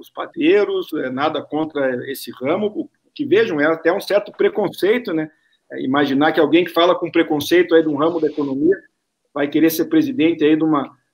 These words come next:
nação de torcedores, com uma série de origens e de diferenças, e de um clube de massa tão grande. É, mas, enfim, tenho plena convicção de que é bastante difícil, é, administrar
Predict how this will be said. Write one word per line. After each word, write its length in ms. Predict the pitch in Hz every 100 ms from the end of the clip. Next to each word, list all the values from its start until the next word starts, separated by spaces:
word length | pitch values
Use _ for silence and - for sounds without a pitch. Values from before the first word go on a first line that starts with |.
| _
nação 420 | 151 - - 170
de 60 | 165
torcedores, 880 | 156 147 143 123 135 185 180 160 -
com 160 | - 143
uma 160 | 139
série 400 | 135 - 156 165
de 180 | 147 147
origens 640 | 131 127 165 214 175 160 127
e 80 |
de 140 | 131 131
diferenças, 680 | - - 123 147 214 208 139
e 60 |
de 100 | 139
um 80 | 131
clube 300 | 120 170 156
de 140 | 143
massa 360 | 127 139 170 - _
tão 160 | 139
grande. 300 | 135 151 208 - _ _ _ _ -
É, 80 | - _ -
mas, 280 | 151 170
enfim, 340 | 202 - 196 160
tenho 260 | 165 190 -
plena 260 | 180 208
convicção 480 | 202 185 170 - 175
de 60 | 202
que 100 | 180
é 60 |
bastante 580 | 170 180 - 190 220 220
difícil, 760 | 170 214 - 202 254 - 349 233
é, 460 | 143 143 123 127
administrar 720 | 127 143 139 135 123 143 156